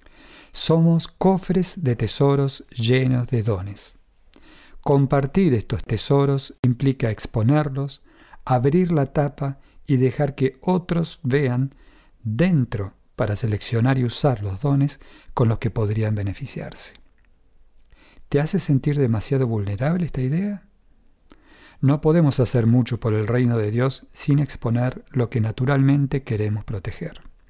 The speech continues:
Jesús expuso su espalda a los latigazos, su cabeza a las espinas y su cuerpo al dolor de la cruz, porque te ama a ti.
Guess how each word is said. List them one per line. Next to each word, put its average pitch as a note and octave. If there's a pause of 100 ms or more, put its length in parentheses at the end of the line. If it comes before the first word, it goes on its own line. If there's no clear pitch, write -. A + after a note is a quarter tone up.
(680)
Jesús B2+ (400)
expuso -
su C#3+
espalda C3
a -
los G#2
latigazos, B2 (420)
su -
cabeza B2
a A#2+
las A#2
espinas G2+ (640)
y C#3
su A#2
cuerpo C3
al B2
dolor A2
de G#2
la F#2+
cruz, - (800)
porque A#2+
te B2
ama C#3+
a C3
ti. C#3+